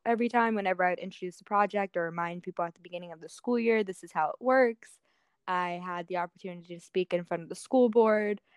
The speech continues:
which was also televised to I don't know how many people. And that was also a really great experience. So all of these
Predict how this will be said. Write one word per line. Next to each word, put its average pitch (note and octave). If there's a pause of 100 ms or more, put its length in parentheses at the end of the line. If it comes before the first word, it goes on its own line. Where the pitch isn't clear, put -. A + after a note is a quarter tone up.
(140)
which G3+
was F#3+
also F3+
televised F#3+
to E3
I E3+
don't E3
know D3+
how D#3+
many G#3
people. G3 (420)
And F3 (140)
that F#3
was G3+
also F#3+
a F#3+
really F#3+
great F#3+
experience. F3+
So G3+
all A#3+
of C4+
these D4